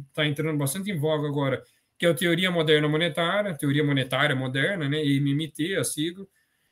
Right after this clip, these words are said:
e, é, enfim, inúmeras outras. A teoria marxista, enfim, por aí vai, um monte de escolas, tá? Mas o que que eu quero que vocês, é, é, retenham, né, pra gente concluir a aula de hoje? Que o paradigma se mantém,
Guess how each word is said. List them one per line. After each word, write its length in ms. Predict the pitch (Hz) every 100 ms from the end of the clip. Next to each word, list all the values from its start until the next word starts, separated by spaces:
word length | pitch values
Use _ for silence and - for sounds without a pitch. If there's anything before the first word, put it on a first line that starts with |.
| _ _ -
e, 100 | 185
é, 540 | 190 202 196 180 - -
enfim, 360 | 190 143 123 120
inúmeras 680 | 226 214 247 233 170 151
outras. 340 | 143 120 127 196
A 60 |
teoria 320 | 202 262 185 151
marxista, 920 | 170 - 190 214 220 196 - 185 170
enfim, 360 | 185 156 143 135
por 180 | 220
aí 140 | 262 220
vai, 220 | 147 123
um 80 | 156
monte 420 | 190 196 175 143
de 80 | 139
escolas, 460 | - 117 101 110
tá? 180 | 165 151 - _ _ -
Mas 120 | 170
o 20 |
que 120 | 233
que 60 | 240
eu 80 | 233
quero 220 | 208 196
que 60 |
vocês, 500 | 180 185 196 175 - -
é, 200 | 156 151 - - 135
é, 100 | 113
retenham, 580 | 196 190 156 123 110
né, 320 | 120 165 160 113 120 127
pra 140 | 156
gente 180 | 135 151
concluir 500 | - 151 156 151 143
a 40 | 123
aula 200 | 120 123
de 120 | 117
hoje? 240 | 98 - _ _ _ _ -
Que 80 | 339
o 60 |
paradigma 560 | 330 233 202 196 233 247
se 120 | 254
mantém, 560 | 285 302 - 175 143